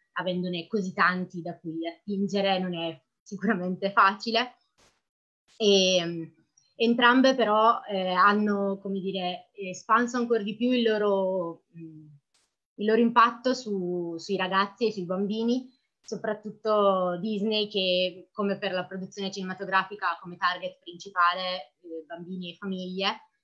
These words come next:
mentre Harry Potter diciamo che ha un target molto più, più ampio perché si basa genericamente sul fan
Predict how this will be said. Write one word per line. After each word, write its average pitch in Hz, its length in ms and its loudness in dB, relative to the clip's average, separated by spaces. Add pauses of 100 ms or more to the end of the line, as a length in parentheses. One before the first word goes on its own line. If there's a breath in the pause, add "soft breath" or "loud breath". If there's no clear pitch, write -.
mentre 202 300 -2
Harry 208 180 -2
Potter 202 500 -2
diciamo 185 400 -8
che 180 480 -2
ha 175 380 0 (180)
un 180 100 -10
target 185 420 0
molto 202 400 -6
più, 170 500 -10
più 214 160 -2
ampio 196 400 2
perché 175 600 -6
si 175 240 -16
basa 180 320 -4
genericamente 202 720 -2
sul 190 260 -6
fan 196 340 2